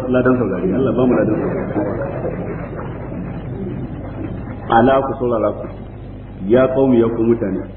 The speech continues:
Usjudu lillahi alladhi yukhrijul khaba'a. To idan mun dauki wannan qira'a ta biyu sai zanto waye ke wannan maganar kuma zuwa gawa? Ma'ana alhudhud ne da yaje ya same su.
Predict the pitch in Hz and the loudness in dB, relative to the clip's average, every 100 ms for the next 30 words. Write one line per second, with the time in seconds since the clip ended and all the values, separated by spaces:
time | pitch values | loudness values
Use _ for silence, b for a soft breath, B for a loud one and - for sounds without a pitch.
0 | - - - - 156 147 123 127 123 117 | -14 -14 -6 4 4 4 0 4 4 4
1 | 120 104 101 113 113 110 92 98 92 - | 0 -2 0 0 0 -2 -2 -6 -8 -10
2 | - 131 127 160 202 185 175 175 165 151 | 0 4 6 6 6 6 6 6 6 4
3 | 147 131 123 131 180 175 165 175 165 170 | 2 0 0 2 6 6 6 6 8 8
4 | 175 165 151 151 143 127 139 127 151 151 | 6 4 4 4 2 0 -2 2 4 8
5 | 160 123 107 101 - - - - - - | 6 6 2 -2 -10 -14 -16 -16 -16 -16
6 | - - - - - - - - - - | -14 -14 -16 -16 -16 -16 -14 -14 -12 -4
7 | 127 135 160 - 151 180 202 185 175 175 | -2 2 2 2 4 6 6 6 6 8
8 | 156 160 175 175 165 135 135 - | 8 8 8 6 4 2 0 -2